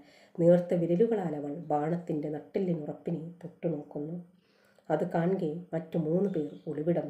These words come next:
തിരയുന്നു. ഏകാകിയാം സൗഗന്ധികത്തിന് കാവൽ നിൽക്കും യഷ്ടിയിൽ മിഴിയുടക്കെ, "ഹിഡുംബിക്കു സുഖമോ?" എന്നവൾ. കിടക്കറവാതിൽ മെല്ലെ തുറന്ന് അകത്തേക്കു കാലെടുത്ത് വെച്ച് ഒരു പകുതി തണുത്ത കിടക്കയിൽ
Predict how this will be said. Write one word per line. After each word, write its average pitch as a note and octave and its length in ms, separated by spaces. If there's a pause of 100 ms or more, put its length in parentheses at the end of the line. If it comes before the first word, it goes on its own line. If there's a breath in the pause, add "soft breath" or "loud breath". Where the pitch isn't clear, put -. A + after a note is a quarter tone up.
തിരയുന്നു. D#3 480 (800 soft breath)
ഏകാകിയാം C#4+ 720
സൗഗന്ധികത്തിന് A#3+ 960
കാവൽ G3+ 420
നിൽക്കും F3+ 420
യഷ്ടിയിൽ E3 500
മിഴിയുടക്കെ, D#3+ 760 (580 soft breath)
"ഹിഡുംബിക്കു F3 480
സുഖമോ?" F3 600 (200)
എന്നവൾ. D#3+ 360 (1080 soft breath)
കിടക്കറവാതിൽ G3 720
മെല്ലെ A3 500
തുറന്ന് F3+ 600
അകത്തേക്കു F3 480 (140)
കാലെടുത്ത് G3+ 520
വെച്ച് F3 300 (240)
ഒരു E3 140
പകുതി F3 420
തണുത്ത G3 340
കിടക്കയിൽ E3+ 640